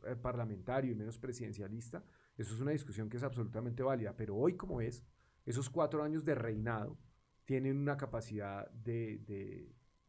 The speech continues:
de influir para bien en el futuro del país mucho más,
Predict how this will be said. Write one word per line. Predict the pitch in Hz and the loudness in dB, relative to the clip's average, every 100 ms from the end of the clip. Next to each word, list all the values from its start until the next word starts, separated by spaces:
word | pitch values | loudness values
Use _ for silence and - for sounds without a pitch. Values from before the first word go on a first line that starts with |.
| _ | _
de | - 127 | 2 4
influir | 127 120 123 123 131 | 4 0 2 2 2
para | 139 156 | 2 4
bien | 127 113 120 120 123 - - - - | 4 4 4 2 -4 -12 -20 -20 -10
en | - 127 | -2 -2
el | 120 | 0
futuro | 113 110 117 | -4 0 2
del | 127 | 2
país | 117 104 101 104 | 2 -2 -2 -6
mucho | 123 143 139 | 0 0 0
más, | 131 120 120 - | -2 -2 -2 -6